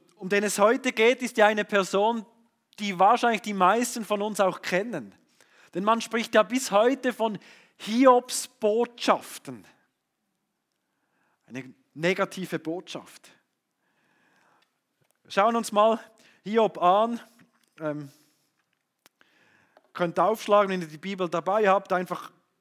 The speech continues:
ab Beginn vom Hiob-Buch, Kapitel eins, Vers eins. Es war ein Mann im Lande Uz, der hieß Hiob.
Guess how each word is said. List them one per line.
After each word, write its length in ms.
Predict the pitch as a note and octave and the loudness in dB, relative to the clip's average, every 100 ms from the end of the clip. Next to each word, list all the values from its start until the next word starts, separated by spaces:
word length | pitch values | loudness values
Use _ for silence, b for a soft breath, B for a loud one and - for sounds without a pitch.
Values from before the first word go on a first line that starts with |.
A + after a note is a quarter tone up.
| _ _ _ | _ _ _
ab 260 | - D#3 _ | -8 -8 _
Beginn 440 | E3 E3 D#3 F#3 | -10 -8 -8 -8
vom 240 | F#3 D#3+ D3 | -10 -12 -12
Hiob-Buch, 800 | C#3+ F3 E3+ F3 D#3+ D#3+ F3 - - _ b b b b | -8 -4 -6 -6 -8 -6 -8 -16 -20 _ b b b b
Kapitel 580 | - D#3 D#3+ E3 - D3 - | -6 -6 -6 -10 -10 -12 -6
eins, 600 | C3+ D3 E3+ - - - _ _ _ _ _ _ _ _ _ | -4 -4 -8 -12 -14 -18 _ _ _ _ _ _ _ _ _
Vers 480 | - D3+ C3+ - - | -10 -8 -8 -12 -6
eins. 600 | C3+ C3+ A#2+ - - - _ _ _ _ _ _ _ - _ _ _ _ _ _ _ _ _ _ _ _ | -6 -6 -10 -14 -16 -18 _ _ _ _ _ _ _ -20 _ _ _ _ _ _ _ _ _ _ _ _
Es 120 | - | 0
war 160 | F#3+ | 2
ein 200 | A#3 A3+ | 4 2
Mann 280 | G3 G3+ B3+ | 4 4 2
im 120 | B3 | 0
Lande 500 | A3 G3+ A#3+ A3+ A3 | 4 4 4 0 -2
Uz, 460 | A3 C4+ - - - | -2 -6 -6 -8 -4
der 180 | G#3 G3 | -2 0
hieß 280 | G3 F3+ - | -2 -6 -10
Hiob. 440 | F3+ G#3 D#3 - | -6 -4 -6 -8